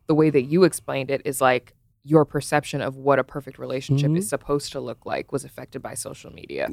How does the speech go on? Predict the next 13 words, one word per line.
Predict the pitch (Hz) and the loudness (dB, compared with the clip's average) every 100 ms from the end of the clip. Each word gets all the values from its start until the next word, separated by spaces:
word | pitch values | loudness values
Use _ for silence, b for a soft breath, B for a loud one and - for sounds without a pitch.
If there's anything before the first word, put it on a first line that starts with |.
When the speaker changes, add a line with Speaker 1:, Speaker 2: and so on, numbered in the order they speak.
| - | 0
Speaker 2:
Uh, | 113 107 - | 0 0 2
Speaker 1:
Whereas | 160 143 - | 4 4 4
Speaker 2:
absolutely. | 147 | 6
Speaker 1:
mine, | 165 147 139 131 _ _ _ - | 6 4 -4 -10 _ _ _ -6
part | 135 | -4
of | 117 | -4
the | 120 | -10
demise | 123 123 131 120 - - | -8 0 0 0 -4 -16
was | - | -16
affected | - 107 - | -10 -12 -4
by | 80 | -6
social | - - - | -6 -12 -12
media. | - | -10